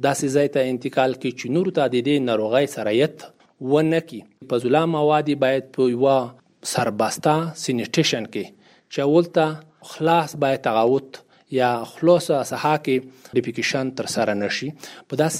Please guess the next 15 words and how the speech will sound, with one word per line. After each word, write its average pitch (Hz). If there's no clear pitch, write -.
ساحه 143
کې 143
باید 127
ډیفیکیشن 123
ترسره 143
کړي 160
چې 131
نورو 170
کسانو 147
ته 139
یې 143
سرایت 113
ونه 95
کړای -
شي. -